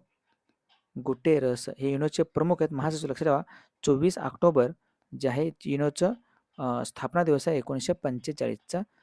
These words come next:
स्थापना आहे आणि न्यूयॉर्क या ठिकाणी युनोचं काय हेडक्वार्टर आहे, जो अमेरिकेमध्ये येतो, न्यूयॉर्क.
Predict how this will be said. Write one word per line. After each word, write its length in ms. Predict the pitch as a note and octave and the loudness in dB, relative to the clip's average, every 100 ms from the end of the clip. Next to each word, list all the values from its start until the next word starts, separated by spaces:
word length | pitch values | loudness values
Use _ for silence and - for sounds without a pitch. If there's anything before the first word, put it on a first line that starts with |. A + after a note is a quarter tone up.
| _ | _
स्थापना 440 | - - B2+ B2+ A#2+ | -18 -8 -6 -4 -8
आहे 180 | - A#2+ _ _ _ | -8 -14 _ _ _
आणि 160 | C3 B2+ | -6 -4
न्यूयॉर्क 520 | B2 C3 E3+ F#3 C3+ - | -4 2 2 2 0 -2
या 180 | C3+ D3 | -2 0
ठिकाणी 420 | C#3+ - C#3 F#3 _ _ _ _ - | -4 -4 -6 -6 _ _ _ _ -8
युनोचं 300 | C#3+ D3+ D#3+ | -2 -2 -2
काय 160 | C#3 F3+ - _ - | -4 -6 -8 _ -4
हेडक्वार्टर 380 | D3+ D#3 F#3+ E3+ | -2 4 4 4
आहे, 140 | C#3 C#3+ | -2 2
जो 120 | E3 | 2
अमेरिकेमध्ये 560 | C3+ C3+ C#3 C#3+ C3 | 2 -2 -4 -4 -6
येतो, 220 | B2 G3+ - _ _ _ C3 | -4 -6 -8 _ _ _ -8
न्यूयॉर्क. 500 | B2 B2 A2 - | -4 -2 -4 -6